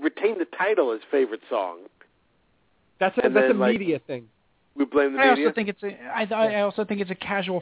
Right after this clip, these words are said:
Speaker 3: fan thing.
Speaker 1: Is that the lamestream media or the drive-by media?
Speaker 3: And <laughs> it's also a, uh, what hits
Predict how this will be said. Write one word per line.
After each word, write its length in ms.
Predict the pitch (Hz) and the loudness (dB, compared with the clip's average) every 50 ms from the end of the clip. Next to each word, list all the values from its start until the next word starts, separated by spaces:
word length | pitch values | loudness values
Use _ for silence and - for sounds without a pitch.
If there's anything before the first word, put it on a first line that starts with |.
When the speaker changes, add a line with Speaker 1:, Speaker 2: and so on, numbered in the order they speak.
| - - | -4 -4
Speaker 3:
fan 280 | 233 277 302 285 196 | -4 -2 -2 -2 -4
thing. 280 | - - 110 104 113 - _ _ _ _ _ _ _ _ _ _ _ _ - | -4 -8 -12 -12 -14 -20 _ _ _ _ _ _ _ _ _ _ _ _ -12
Speaker 1:
Is 120 | - 139 135 | -6 0 0
that 140 | 185 185 - | 2 2 2
the 60 | 175 | 0
lamestream 680 | 151 143 147 151 165 190 196 - - - 196 190 185 180 | -2 0 0 0 -2 -2 -4 -6 -12 -6 -4 -4 -2 0
media 300 | 180 180 175 185 185 185 | 0 0 2 2 2 0
or 160 | 147 139 135 | 0 -2 -8
the 80 | 127 131 | -8 -10
drive-by 640 | - - 120 131 117 113 113 107 - - 95 87 85 | -8 -4 0 0 2 2 0 -2 -6 -8 -8 -8 -8
media? 300 | 85 82 80 _ 87 82 _ _ _ - - - - _ _ _ _ _ - | -12 -16 -18 _ -20 -20 _ _ _ -20 -20 -20 -20 _ _ _ _ _ 0
Speaker 3:
And 220 | 233 247 247 226 220 _ _ _ _ - _ - - - | 2 4 4 2 0 _ _ _ _ -20 _ -20 -18 -10
<laughs> 0 | - - - 523 440 - - - 165 - - 202 - - - - - 160 - - - - 151 - - - 247 - 170 143 - - - - - - - - - - | -4 0 2 2 0 0 -4 -4 -6 -4 -6 -10 -12 -12 -12 -12 -10 -10 -10 -10 -10 -8 -10 -8 -10 -12 -8 -6 -6 -6 -8 -12 -20 -20 -18 -20 -20 -20 -8 -2
it's 180 | - 208 180 - | -2 0 0 0
also 460 | 226 233 277 277 311 294 247 226 214 | 0 0 2 2 4 4 6 6 6
a, 280 | 208 202 202 196 190 190 | 4 4 4 2 2 2
uh, 400 | 190 185 185 180 180 180 175 - | 2 2 2 2 0 -2 -2 -4
what 300 | - 202 165 185 196 185 | -8 -6 -2 -2 -2 -2
hits 300 | - - 202 180 - | -2 -2 -4 -4 -4